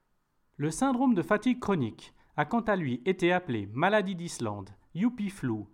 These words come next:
syndrome de fatigue post-virale, épidémique neuromyasthénie,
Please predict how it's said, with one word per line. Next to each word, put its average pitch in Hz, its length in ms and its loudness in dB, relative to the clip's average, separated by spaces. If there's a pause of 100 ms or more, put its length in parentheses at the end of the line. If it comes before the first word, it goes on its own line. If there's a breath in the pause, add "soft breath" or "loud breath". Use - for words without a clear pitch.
(100)
syndrome 214 500 -2
de 151 80 0
fatigue 190 440 -2
post-virale, 147 640 0 (640 soft breath)
épidémique 226 600 0
neuromyasthénie, 175 920 -2